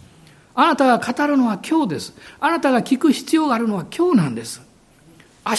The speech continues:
聞こうと思ってるんじゃなくて、今日聞くんですね。ある先生が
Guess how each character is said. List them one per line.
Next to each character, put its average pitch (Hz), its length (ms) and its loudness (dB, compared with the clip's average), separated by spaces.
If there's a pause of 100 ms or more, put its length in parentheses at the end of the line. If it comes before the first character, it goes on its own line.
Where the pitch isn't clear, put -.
(140)
聞 277 220 -2
こ 320 220 -2
う 320 60 -8
と 277 120 -4
思 254 180 6
っ 262 80 -6
て 277 80 -2
る 269 80 2
ん - 20 4
じ 233 60 2
ゃ 214 40 0
な 226 100 -2
く - 80 -12
て、 180 120 -8
今 381 320 0
日 180 140 -4
聞 156 40 -6
く 180 80 -2
ん 143 120 -2
で 120 80 -12
す - 120 -16
ね。 143 260 -18 (760)
あ 233 120 2
る 220 80 0
先 220 200 2
生 175 160 4
が 156 260 0